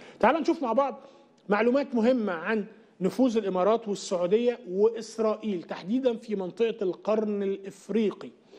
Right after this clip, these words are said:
القرن الإفريقي اللي فيها، آه، الصومال وإريتريا وجيبوتي. هنقرأ مع بعض إن، آه، آه،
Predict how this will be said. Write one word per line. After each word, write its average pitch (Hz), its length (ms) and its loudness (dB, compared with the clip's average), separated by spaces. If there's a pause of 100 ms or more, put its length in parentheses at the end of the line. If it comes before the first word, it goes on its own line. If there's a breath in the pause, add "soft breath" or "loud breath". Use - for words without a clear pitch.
(380 loud breath)
القرن 208 340 0
الإفريقي 208 500 -4
اللي 240 140 -2
فيها، 208 420 0 (180)
آه، 143 600 -12
الصومال 202 720 -2
وإريتريا 160 1600 -4
وجيبوتي. 143 720 -10 (540 loud breath)
هنقرأ 311 300 2
مع 233 180 -4
بعض 262 320 -2
إن، 208 220 2
آه، 202 100 -6 (1300 soft breath)
آه، 190 720 0